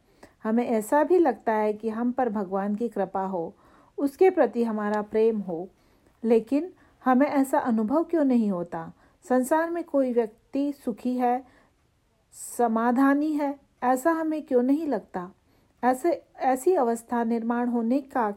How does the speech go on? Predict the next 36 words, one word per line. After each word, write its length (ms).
क्या 180
कारण 380
हो 140
सकता 360
है? 240
हमें 200
ऐसा 340
लगता 340
है 200
कि 200
हम 300
सब 340
सदाचार 680
से 280
व्यवहार 380
करते 360
हैं, 300
भगवान 460
का 140
पूजा 420
पाठ, 380
भजन, 500
पूजन 580
हम 200
सब 400
करते 360
हैं, 280
फिर 160
भी 160
हमें 320
पूरा 300
समाधान 600
क्यों 220
नहीं 240
प्राप्त 400
होता? 340